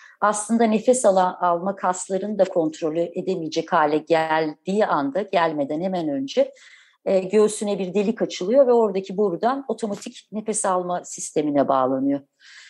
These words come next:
Ve text to speech, yani, e, gözleriyle kontrol, gözleriyle, e, tekstler, yani yazılar oluşturuyor. O yazılar da sese dönüştürülüyor ve bu sayede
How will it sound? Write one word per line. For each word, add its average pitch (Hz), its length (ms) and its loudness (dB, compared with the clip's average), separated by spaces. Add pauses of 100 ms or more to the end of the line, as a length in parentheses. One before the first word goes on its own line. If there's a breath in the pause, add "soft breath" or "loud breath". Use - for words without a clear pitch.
(260 loud breath)
Ve 240 460 6
text 247 340 0
to 226 60 -8
speech, - 500 -2
yani, 180 600 4
e, 175 260 6
gözleriyle 208 920 2
kontrol, 208 500 -2 (220)
gözleriyle, 202 840 0 (440)
e, 170 300 2
tekstler, 196 760 -2
yani 165 360 -2
yazılar 202 380 2
oluşturuyor. 202 640 0
O 262 60 4
yazılar 196 600 2
da 302 180 0 (360)
sese 247 520 0
dönüştürülüyor 180 720 0
ve 269 140 4
bu 277 80 -2
sayede 190 680 0